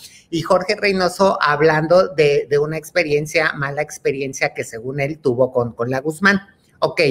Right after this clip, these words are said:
está bien, yo les creo a los dos que hayan tenido esas experiencias,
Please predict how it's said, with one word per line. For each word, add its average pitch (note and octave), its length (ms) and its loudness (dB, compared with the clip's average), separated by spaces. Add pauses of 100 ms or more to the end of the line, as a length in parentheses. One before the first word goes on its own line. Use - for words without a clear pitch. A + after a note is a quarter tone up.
(360)
está E3 280 2
bien, A3 440 4
yo D#3 300 4
les F3+ 260 2
creo G3 480 2
a B2 140 -2
los C3+ 220 -4
dos E3 260 -2
que D3+ 80 -4
hayan D#3 240 -2
tenido D3 320 -2
esas D3 260 -6
experiencias, D#3 800 -6